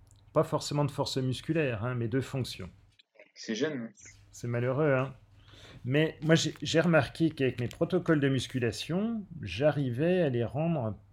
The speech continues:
Speaker 1: plus autonomes, certains. Euh, c'est des études de cas, c'est pas des études, euh, E B P, hein. Le jeune, euh, un jeune que j'ai mis en vidéo, ça faisait dix ans qu'il marchait plus.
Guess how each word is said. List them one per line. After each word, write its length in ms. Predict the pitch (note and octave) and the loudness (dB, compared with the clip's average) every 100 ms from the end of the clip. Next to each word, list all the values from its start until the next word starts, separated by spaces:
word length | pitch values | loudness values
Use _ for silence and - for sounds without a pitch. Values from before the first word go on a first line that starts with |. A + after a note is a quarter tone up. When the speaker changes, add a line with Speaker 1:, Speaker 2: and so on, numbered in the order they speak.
| - | -20
Speaker 1:
plus 380 | - D#3 F#3 D#3+ | -10 -4 -2 0
autonomes, 560 | E3+ E3+ D#3 C#3 C3+ C3+ | 0 0 0 0 0 -2
certains. 720 | - A#2 - - A#2 A#2+ A#2+ A#2+ B2+ A2+ A2+ A2 A2 | -4 -6 -6 -6 -4 -4 -6 -10 -14 -14 -12 -10 -6
Euh, 240 | A#2 A2+ | -6 -6
c'est 180 | - B2+ | -4 0
des 220 | C3 A2 | 0 0
études 240 | C3+ B2+ | -2 0
de 100 | B2 | 2
cas, 240 | D3+ F#3+ F#3+ | 2 4 2
c'est 240 | F3 - | 2 -2
pas 140 | D3+ C3 | 0 0
des 220 | B2 A2+ | 0 -2
études, 400 | A2+ - D3 A#2+ | -4 -2 0 0
euh, 500 | A2 G#2+ G2+ F#2 F2+ E2+ - - - - | 0 -2 -6 -8 -10 -12 -18 -20 -20 -14
E 80 | A#2+ | -10
B 180 | A2 C3 | -4 -6
P, 300 | - E3+ D#3 | -2 0 2
hein. 240 | C3+ C3+ - - - - | 0 -2 -8 -20 -18 -6
Le 140 | C3+ D3 | 0 0
jeune, 360 | A#2 D#3+ D#3 | 2 2 2
euh, 640 | C#3 B2+ A#2+ A2+ A2+ A2+ F#2+ - - | 0 0 0 -2 -6 -8 -10 -14 -8
un 100 | C#3+ | -4
jeune 220 | B2+ D3 | -2 -2
que 120 | D3 | -2
j'ai 140 | C3+ C3+ | -2 -2
mis 120 | C#3 | -2
en 120 | C3+ | -2
vidéo, 580 | A#2 C3+ B2 C3+ E3 G#3+ | -2 -4 0 2 2 0
ça 180 | - C3 | -2 -4
faisait 200 | G#2+ B2 | -2 -2
dix 380 | A2 D3+ E3+ E3 | -2 -4 -2 -2
ans 100 | E3 | -2
qu'il 200 | - C3 | -4 -6
marchait 320 | - - A#2 | -4 -4 -4
plus. 540 | - D#3+ A#3+ - - | -4 -8 -8 -12 -20